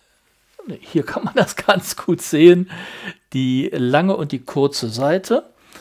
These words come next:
Ich nehme zum Vergleich mal ein Silikonband von Sinn.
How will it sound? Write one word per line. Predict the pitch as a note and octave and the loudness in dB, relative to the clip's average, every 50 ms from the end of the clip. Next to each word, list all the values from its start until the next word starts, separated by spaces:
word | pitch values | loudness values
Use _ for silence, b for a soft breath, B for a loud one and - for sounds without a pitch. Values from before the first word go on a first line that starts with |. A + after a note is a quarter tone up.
| B B B B B B B _ | B B B B B B B _
Ich | - F3 - - | -6 -6 -6 -4
nehme | - F3+ G#3 C#4+ C#4+ A3 | 0 0 0 0 0 -4
zum | - - A3 - | -4 -4 -6 -2
Vergleich | - F#3 D#3 C#3+ - C3+ C3+ D3 D#3 F3 A3+ D#4 D#4+ - - - - - - | 0 0 0 0 -2 -2 2 4 4 6 6 6 4 2 0 -8 -10 -8 -6
mal | A#3+ F3+ E3 E3+ F3 F3+ G3+ - | -2 0 0 2 2 0 0 0
ein | - E3 D#3 D3+ D#3 D#3+ F3 - b b b b b _ | -2 -2 0 0 -2 -6 -10 -12 b b b b b _
Silikonband | - E3+ D3 D#3+ G3 F#3 E3+ E3 - - - G3 G#3+ G#3 F#3+ E3 D#3+ D3 D#3 | -12 -10 -6 -6 -2 -2 -2 -4 -4 -2 0 0 2 2 2 0 0 -2 -2
von | - - - C#3 A#2+ A#2 B2 - - - | -8 -8 -6 -4 -4 -4 -6 -12 -12 -10
Sinn. | B2 A2+ A#2 - D3 E3 G#3 D4+ | -10 -8 -4 0 0 0 0 0